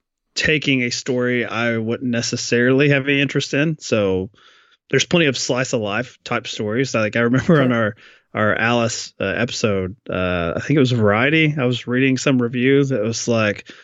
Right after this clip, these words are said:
Speaker 1: "Ugh, more stories about regular people. They should just die and get off our screen. Like, you know, don't deserve to have their stories told," which was, you know, harsh, uh, to say the least. Uh, Hugo, it's got kids.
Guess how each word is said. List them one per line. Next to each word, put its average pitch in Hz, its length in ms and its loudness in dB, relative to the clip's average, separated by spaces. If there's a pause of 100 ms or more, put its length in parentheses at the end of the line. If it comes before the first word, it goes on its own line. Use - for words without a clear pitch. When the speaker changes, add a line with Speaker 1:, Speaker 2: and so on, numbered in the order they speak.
(160)
Speaker 1:
"Ugh, 139 600 4 (240)
more 135 280 2
stories 151 400 4
about 131 220 0
regular 123 480 -2
people. 123 500 -2 (200)
They 139 120 -4
should 139 160 -4
just 123 340 -4
die 131 360 2
and 117 160 -2
get 127 120 0
off 123 160 -2
our 127 120 0
screen. 117 480 -2
Like, 110 200 -2
you 156 120 2
know, 143 80 2
don't 160 360 2
deserve 151 520 0
to 131 80 -2
have 117 80 -6
their 120 100 -8
stories 110 420 -8
told," 120 300 -6
which 127 220 -6
was, 101 320 -8
you 110 40 -4
know, 90 160 -8 (140)
harsh, 117 560 0
uh, 101 160 -2
to 104 60 -4
say 113 160 -2
the 101 100 -2
least. 135 380 -2 (560)
Uh, 123 200 4
Hugo, 156 500 2
it's 107 220 -8
got 120 200 -2
kids. 190 520 -2